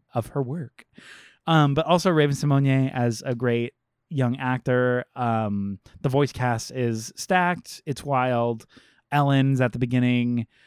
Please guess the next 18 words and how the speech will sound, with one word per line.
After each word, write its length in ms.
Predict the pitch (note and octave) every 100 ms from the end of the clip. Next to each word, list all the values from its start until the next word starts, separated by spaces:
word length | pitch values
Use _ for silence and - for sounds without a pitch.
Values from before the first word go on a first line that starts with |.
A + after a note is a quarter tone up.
| _ _
Norm 220 | C#3+ C3
Macdonald, 520 | A#2+ A2 B2+ B2 A#2+ A#2+
obviously, 540 | A2+ A#2 - A#2 A2+
is, 140 | A2+
like, 340 | A2 G#2+ G2+ - -
one 240 | A#2+ A#2
of 60 | A2+
the 60 |
co-leads. 560 | - A#2+ A2+ A2+ A2+ -
It's 160 | D3 -
just, 360 | E3+ C#3 - - _ _ _ _
it's 140 | - C#3+
a 40 |
big 160 | D3+ D3+
ol', 560 | E3 D#3+ D#3+ D#3+ D#3+ _ _ _ -
it's 120 | -
a 60 |
circus. 640 | D3+ D3 - F#2 - -